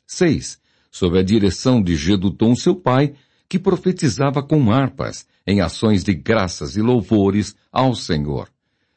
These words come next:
Quanto à família de Emã, os filhos Buquias, Matanias, Uziel, Sebuel, Jerimote, Ananias, Anani, Eliata,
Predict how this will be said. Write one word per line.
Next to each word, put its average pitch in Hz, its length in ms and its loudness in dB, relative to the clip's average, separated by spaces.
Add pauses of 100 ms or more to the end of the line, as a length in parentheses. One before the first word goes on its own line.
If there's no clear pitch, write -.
(120)
Quanto 196 260 0
à 196 40 -4
família 95 440 2
de 82 320 -2
Emã, 107 520 2 (100)
os 98 200 -2
filhos 127 500 0 (340)
Buquias, 127 720 -2 (340)
Matanias, 135 1000 2 (280)
Uziel, 107 680 0 (260)
Sebuel, 147 800 0 (320)
Jerimote, 113 880 0 (240)
Ananias, 113 880 0 (260)
Anani, 117 760 2 (280)
Eliata, 117 840 0